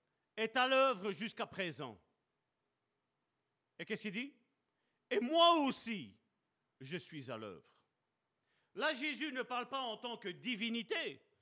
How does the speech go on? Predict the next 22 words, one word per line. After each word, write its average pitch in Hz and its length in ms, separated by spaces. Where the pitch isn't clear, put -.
Là, 277 240
Jésus 247 400
parle 262 240
en 226 120
tant 220 180
qu'humanité. 208 1080
Il 196 120
dit 226 160
Dieu 196 300
le 311 120
Père, 233 440
Dieu 269 220
le 254 100
Céleste. 254 340
C'était 285 200
lui, 320 260
hein, 190 100
c'était, 214 400
Jésus 240 440
était 302 240
le 208 100
Père. 117 320